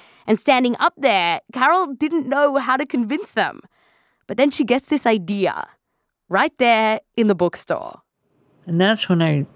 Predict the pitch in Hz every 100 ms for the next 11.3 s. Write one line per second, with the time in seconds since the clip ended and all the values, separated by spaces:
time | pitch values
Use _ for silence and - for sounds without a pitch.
0 | _ _ - 202 294 147 143 156 - 160
1 | 170 185 185 - _ _ - - _ _
2 | - _ _ 175 175 208 233 - _ _
3 | - _ 165 165 180 175 180 185 180 180
4 | 165 - 175 180 160 - 143 143 143 156
5 | - _ _ _ _ _ - - 151 -
6 | _ - 151 165 165 160 156 - 185 180
7 | 131 131 131 131 - - 165 _ _ _
8 | _ _ _ - 170 196 214 208 196 175
9 | 180 - - 147 151 160 151 - 165 151
10 | 135 143 143 147 143 139 151 - 151 123
11 | - - -